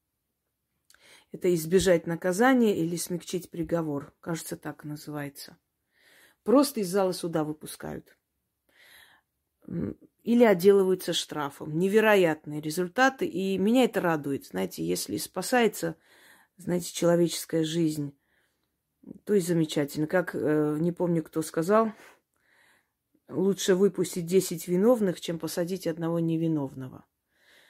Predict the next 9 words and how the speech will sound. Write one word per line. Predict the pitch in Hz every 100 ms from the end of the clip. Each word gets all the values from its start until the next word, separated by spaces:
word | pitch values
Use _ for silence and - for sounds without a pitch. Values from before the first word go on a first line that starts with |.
| _ _ _ 160 - _
<clears throat> | - 311 214 165 190 _ _ _ _ _ _ _ _ -
Да | 170 220
и | 269
вообще, | 294 277 277 202 160 160 71
зачем | 175 247 254 285
ломать | 214 208 202 185
судьбу? | 190 180 175 156
Иногда, | 170 196 196 220
знаете, | 180 214 233 185 160